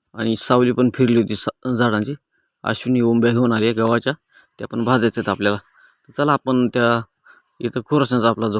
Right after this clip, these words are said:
काड आहे, तो काडा घेणार आहोत. हे बघा, ह्या काड्यावरती भुजायला एकदम पटक्यात भुजलं जातं मित्रांनो. आणि याच्यावरती आपण असा हा हरभरा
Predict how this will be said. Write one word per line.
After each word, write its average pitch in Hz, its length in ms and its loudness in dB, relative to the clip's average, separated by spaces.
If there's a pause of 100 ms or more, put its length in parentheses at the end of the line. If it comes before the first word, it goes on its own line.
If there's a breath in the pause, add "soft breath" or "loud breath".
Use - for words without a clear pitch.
काड 117 200 0
आहे, 107 80 -4 (1300)
तो 113 80 -8
काडा 120 300 2
घेणार 120 280 4
आहोत. 113 100 2
हे 113 80 0
बघा, 123 200 0 (1120)
ह्या 131 180 0
काड्यावरती 120 420 2
भुजायला 123 340 2
एकदम 143 320 2
पटक्यात 127 300 -2
भुजलं 120 300 4
जातं 101 260 0
मित्रांनो. 101 300 -4 (720)
आणि 117 120 -2
याच्यावरती 123 340 4
आपण 120 220 2
असा 120 200 2
हा 120 260 4
हरभरा 117 400 2